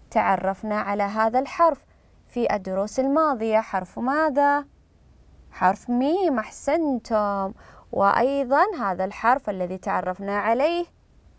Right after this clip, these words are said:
حرف الباء، أحسنتم يا رائعين. نجد أيضًا هذه الصورة التي تجمع أسرة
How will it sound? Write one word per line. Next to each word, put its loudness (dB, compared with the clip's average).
حرف 0
الباء، 4
أحسنتم -6
يا 0
رائعين. -2
نجد -2
أيضًا 2
هذه -4
الصورة 2
التي -4
تجمع 0
أسرة -2